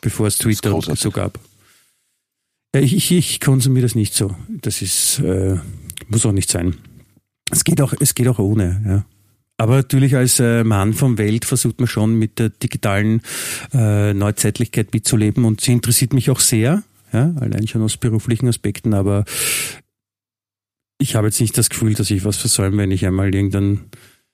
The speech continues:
Speaker 1: irgendeinen Tweet nicht gleich lese.
Speaker 2: Ja, ich find das gra-, also ich find das sagenhaft, wie,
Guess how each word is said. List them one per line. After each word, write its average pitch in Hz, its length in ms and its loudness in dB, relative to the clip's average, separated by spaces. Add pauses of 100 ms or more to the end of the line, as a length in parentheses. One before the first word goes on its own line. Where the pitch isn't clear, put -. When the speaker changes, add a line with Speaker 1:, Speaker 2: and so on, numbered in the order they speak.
(140)
Speaker 1:
irgendeinen 110 320 0
Tweet 110 540 0
nicht 113 240 2
gleich 101 240 -2
lese. 101 340 -2 (800)
Speaker 2:
Ja, 80 120 -4
ich 80 140 -6
find 90 140 -6
das 90 120 -4
gra-, - 140 -6
also 82 260 -2
ich 76 100 -6
find - 180 -8
das - 260 -6 (280)
sagenhaft, 131 640 -2
wie, 87 520 0